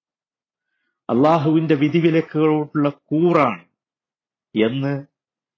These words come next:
ഒരു വിശ്വാസി മനസ്സാ വാചാ കർമ്മണ സ്ഥാപിക്കണം.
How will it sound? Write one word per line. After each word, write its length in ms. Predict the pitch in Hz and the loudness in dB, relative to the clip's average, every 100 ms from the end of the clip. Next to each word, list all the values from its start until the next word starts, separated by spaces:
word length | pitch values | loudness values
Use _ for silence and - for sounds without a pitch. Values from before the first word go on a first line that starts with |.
| _ _ _ _ | _ _ _ _
ഒരു 160 | 113 143 | 0 0
വിശ്വാസി 760 | 143 139 - 147 143 139 - 135 | 0 -2 -2 0 0 -2 -4 -2
മനസ്സാ 640 | 131 135 147 - 135 127 | -2 -2 -4 -2 0 2
വാചാ 480 | 120 127 131 135 120 | 2 0 0 -2 -2
കർമ്മണ 680 | - 123 131 127 117 107 98 _ _ | -2 -4 -2 -2 -2 -6 -8 _ _
സ്ഥാപിക്കണം. 920 | _ _ - 110 123 127 - 98 78 | _ _ -2 0 0 -4 -6 -8 -8